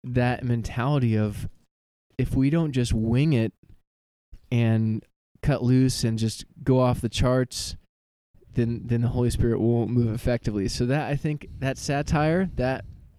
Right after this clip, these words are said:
Babylon Bee was, uh,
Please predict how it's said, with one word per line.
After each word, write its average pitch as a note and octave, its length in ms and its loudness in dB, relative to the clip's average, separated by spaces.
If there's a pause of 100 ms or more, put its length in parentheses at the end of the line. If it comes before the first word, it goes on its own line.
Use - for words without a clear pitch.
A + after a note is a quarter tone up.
(160)
Babylon C3+ 440 0
Bee A#2+ 360 2 (840)
was, G#2+ 480 0
uh, G2+ 240 0